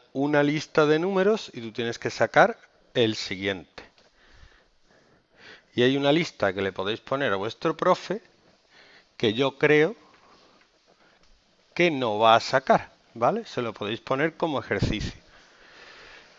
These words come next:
A ver, uno, dos, tres, a ver si sacáis lo que estoy haciendo, ¿vale?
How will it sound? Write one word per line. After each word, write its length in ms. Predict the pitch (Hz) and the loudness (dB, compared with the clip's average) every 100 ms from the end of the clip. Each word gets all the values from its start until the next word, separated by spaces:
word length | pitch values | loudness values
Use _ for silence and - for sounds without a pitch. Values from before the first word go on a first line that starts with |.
| _ _ _ - - - - - - _ _ _ - - - - - _ - | _ _ _ -20 -20 -20 -20 -20 -20 _ _ _ -20 -20 -20 -20 -20 _ -14
A 160 | 85 78 | -12 -4
ver, 600 | 113 156 156 156 160 160 - _ _ _ _ _ _ _ _ _ _ _ _ - | -2 0 0 0 -2 -6 -14 _ _ _ _ _ _ _ _ _ _ _ _ -16
uno, 760 | 101 107 110 120 131 139 147 - _ - | -12 -10 -10 -12 -12 -14 -20 -20 _ -20
dos, 720 | 104 104 104 107 - - - _ _ _ _ _ - | -10 -6 -6 -8 -14 -18 -20 _ _ _ _ _ -6
tres, 540 | 113 135 151 - - - | -2 0 -2 -8 -10 -4
a 80 | |
ver 140 | 101 110 | -2 -4
si 160 | - | -6
sacáis 500 | 107 113 - 113 - | -6 -6 -2 -4 -4
lo 80 | 107 | -8
que 60 | 104 | -8
estoy 280 | 92 98 90 | -10 -8 -6
haciendo, 460 | 82 80 71 71 | -8 -10 -12 -8
¿vale? 220 | 95 180 | -4 -4